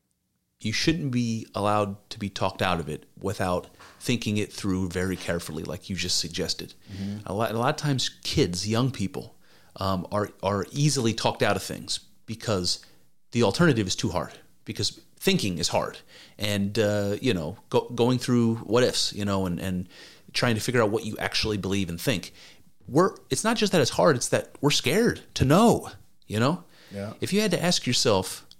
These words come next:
Speaker 1: if you're in a position where you were thinking about getting an abortion and you had, instead of just somebody telling you, you know, "It's fine, it's the right thing to do for your future, and, you know, you gotta do it," and, and just following their orders,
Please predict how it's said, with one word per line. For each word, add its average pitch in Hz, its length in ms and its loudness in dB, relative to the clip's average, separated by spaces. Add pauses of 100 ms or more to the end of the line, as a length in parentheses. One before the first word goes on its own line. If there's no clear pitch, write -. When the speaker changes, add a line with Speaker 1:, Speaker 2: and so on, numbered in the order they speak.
(260)
Speaker 1:
if - 60 -6
you're 208 140 2
in 208 100 2
a 196 40 2
position 139 440 0
where 113 100 0
you 113 180 -2
were 107 160 -2
thinking 113 320 -4
about 98 320 -4
getting 98 220 -2
an 98 80 0
abortion 117 460 0 (400)
and 98 120 -2
you 110 60 -2
had, 127 380 0 (120)
instead 110 320 0
of 147 120 2
just 139 260 0 (320)
somebody 139 380 2
telling 127 300 0
you, 120 360 0
you 113 140 -2
know, 87 160 0
"It's - 180 -6
fine, 120 460 2
it's 98 80 -2
the - 80 -4
right 110 160 2
thing 117 160 -2
to 113 40 -2
do 123 220 2
for 107 140 -2
your 80 80 -2
future, 123 500 4
and, 87 160 2
you 95 80 0
know, 95 80 -2
you 90 160 -6
gotta 113 160 2
do 123 220 4
it," 120 100 6
and, 87 160 2 (340)
and 98 200 -2
just 123 420 -4
following 131 520 4
their 117 120 6
orders, - 640 2